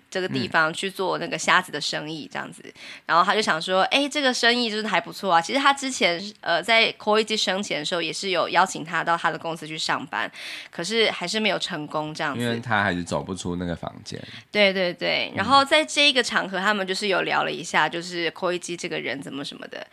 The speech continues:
Speaker 1: 然后呢，就发生了一件很不得了的事情，就是妈妈醒来了。
Speaker 2: 嗯。
Speaker 1: 妈妈在 Koichi 过世的七七四十九天的时候醒来了，然后所有人都飞奔到医院去嘛。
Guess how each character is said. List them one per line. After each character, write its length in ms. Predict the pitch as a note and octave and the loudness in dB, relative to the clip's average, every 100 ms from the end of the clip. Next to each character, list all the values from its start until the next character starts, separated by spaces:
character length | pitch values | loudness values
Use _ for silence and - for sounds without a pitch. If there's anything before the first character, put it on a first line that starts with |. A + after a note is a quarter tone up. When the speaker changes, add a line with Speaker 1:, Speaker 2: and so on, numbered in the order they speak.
| - - - | -18 -20 -10
Speaker 1:
然 140 | - F3+ | -4 0
后 160 | G#3+ | 0
呢， 340 | G3+ F3 E3 - - - | 2 0 -2 -6 -16 -16
就 120 | - G3+ | -6 0
发 180 | G3 F#3 | 2 2
生 120 | G3 | 0
了 80 | E3+ | -4
一 100 | D#3+ | -6
件 340 | F3+ F3 D3 - - | -2 -2 -4 -12 -18
很 200 | - F#3 | -8 -6
不 100 | E3+ | -4
得 200 | A#3 F#3+ | 0 2
了 160 | F#3 C#3+ | 4 4
的 60 | C#3 | 2
事 120 | F3 | -2
情， 160 | E3+ | -8
就 60 | D#3 | -8
是 120 | F3 | -8
妈 140 | F3 D#3+ | -6 -4
妈 140 | D#3 | -4
醒 280 | E3 D#3+ A#2 | -6 -8 -8
来 200 | - - | -6 -6
了。 260 | - - - _ - - | -6 -14 -18 _ -16 -8
Speaker 2:
嗯。 260 | D3 B2 - | -6 -4 0
Speaker 1:
妈 100 | A3 | 2
妈 220 | A#3+ A#3+ | 2 2
在 380 | B3 A3+ F#3+ - - - - - | 4 4 4 0 -14 -20 -20 -8
Koichi 480 | A#3 B3 B3+ A#3 | 0 2 2 -2
过 260 | A#3+ A#3 G3+ | -2 0 0
世 200 | G3 G#3+ | 0 0
的 100 | F#3+ | 0
七 280 | F3 - C4 | -2 -2 -4
七 240 | B3+ B3+ | -2 -2
四 140 | B3 A#3+ | -2 -2
十 120 | G#3+ | 0
九 160 | F#3 E3+ | 0 0
天 120 | G3 | -2
的 120 | F3 | -2
时 140 | F#3 | -2
候 80 | E3 | -2
醒 280 | F3+ - D3 | -2 -4 -4
来 160 | A#2+ F#2+ | 0 0
了， 60 | |
然 60 | D3 | 0
后 60 | G3+ | 0
所 120 | A#3 | 2
有 60 | |
人 80 | G3 | 2
都 120 | F#3 | 2
飞 180 | G3 G3 | 0 -2
奔 160 | F#3 F3+ | -2 0
到 120 | F3+ | 0
医 80 | E3+ | 0
院 200 | E3 D#3 | -4 -6
去 220 | - E3 | -8 -8
嘛。 200 | C3+ - | -8 -10